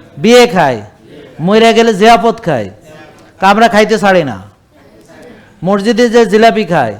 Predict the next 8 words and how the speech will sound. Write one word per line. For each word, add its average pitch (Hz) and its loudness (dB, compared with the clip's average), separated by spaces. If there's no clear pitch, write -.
আন্দোলনে 226 2
বিরিয়ানি 226 2
খায়, 139 0
কথা 190 -2
কন 240 -2
কি 185 -8
আসছে? - -16
হ্যাঁ, 208 2